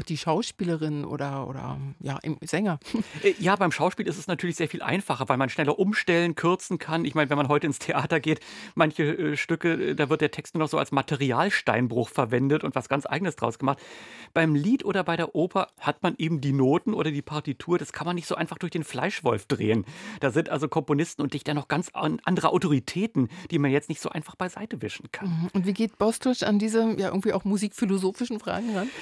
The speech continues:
Speaker 2: Na, das sind insgesamt drei Essays, die in dem Buch stehen. Die sind, äh, entstanden für Vorlesungen an der Universität von Chicago, die Bostridge gehalten hat. Also,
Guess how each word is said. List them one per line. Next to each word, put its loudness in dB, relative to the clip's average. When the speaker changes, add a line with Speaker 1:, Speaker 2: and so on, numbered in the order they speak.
Speaker 2:
Na, 6
das -4
sind 2
insgesamt -2
drei 2
Essays, -2
die -2
in -2
dem -2
Buch -8
stehen. 0
Die -2
sind, -4
äh, -4
entstanden 0
für -2
Vorlesungen 2
an 0
der 0
Universität -2
von -2
Chicago, 0
die -2
Bostridge -4
gehalten -6
hat. -8
Also, 2